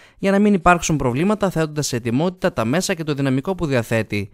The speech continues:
Αλάτι από χιονισμού ήταν διαθέσιμο σε συσκευασίες στην είσοδο της Δημαρχίας, καθώς και στο Πολυκοινωνικό Κέντρο.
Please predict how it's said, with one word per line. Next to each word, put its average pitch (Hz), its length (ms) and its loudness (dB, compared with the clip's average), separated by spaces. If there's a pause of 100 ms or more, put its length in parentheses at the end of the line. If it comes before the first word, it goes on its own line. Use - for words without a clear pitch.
(400)
Αλάτι 127 420 0
από 117 160 -4
χιονισμού 117 480 -2
ήταν 175 200 0
διαθέσιμο 135 500 -2
σε 123 100 -8
συσκευασίες 120 600 -4
στην 127 200 -6
είσοδο 135 240 -4
της 113 120 -6
Δημαρχίας, 110 560 -4
καθώς 151 300 -8
και - 80 -10
στο 151 120 -10
Πολυκοινωνικό 123 580 -4
Κέντρο. 107 520 -2